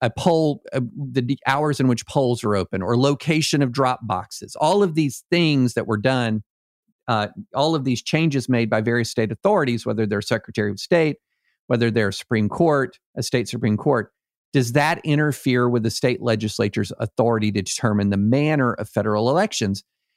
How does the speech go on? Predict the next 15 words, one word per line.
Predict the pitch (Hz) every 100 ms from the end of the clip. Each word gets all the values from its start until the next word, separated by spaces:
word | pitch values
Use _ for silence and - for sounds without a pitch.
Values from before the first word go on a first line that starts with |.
| _ _ _ _
And | 156 151 -
there's | 156 151
really | 165 220 220
sort | 202 156
of |
a, | 131 117 -
a | 123
bifurcated | 127 147 143 175 151 117 107
view | 113 214
of | 151 98
this. | 92 107
And | 113 113
the |
one | 131 156 175 147
that | 127